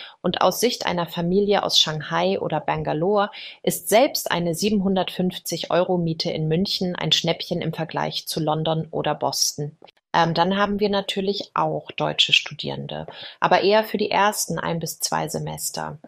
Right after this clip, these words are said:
Viele nutzen Mikroapartments als Soft Landing. Anschließend gehen sie in eine Wohngemeinschaft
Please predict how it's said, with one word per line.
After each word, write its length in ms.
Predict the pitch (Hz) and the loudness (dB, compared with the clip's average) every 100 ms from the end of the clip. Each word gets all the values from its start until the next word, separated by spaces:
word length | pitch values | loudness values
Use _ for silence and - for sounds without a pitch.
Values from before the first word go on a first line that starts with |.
| - _ - - | -20 _ -16 -2
Viele 260 | 240 240 | 4 6
nutzen 400 | 214 196 - 185 | 4 2 2 2
Mikroapartments 1120 | 180 196 - 190 - - 156 156 165 165 - | 2 -2 0 2 2 -2 -2 -2 -2 -4 -4
als 400 | - 156 156 - - - _ | -4 -4 -4 -8 -12 -20 _
Soft 400 | - 165 156 - | 2 4 0 -4
Landing. 520 | 160 151 147 143 139 - _ _ _ _ _ _ - | -4 -2 -4 -6 -10 -16 _ _ _ _ _ _ 2
Anschließend 560 | 208 - 269 277 277 | 4 4 2 0 -2
gehen 240 | - 196 196 | 0 2 2
sie 140 | 214 | 0
in 80 | 196 | 0
eine 320 | - 170 156 | 0 -2 -2
Wohngemeinschaft 760 | 160 220 262 247 262 - 269 | 0 0 0 0 2 2 2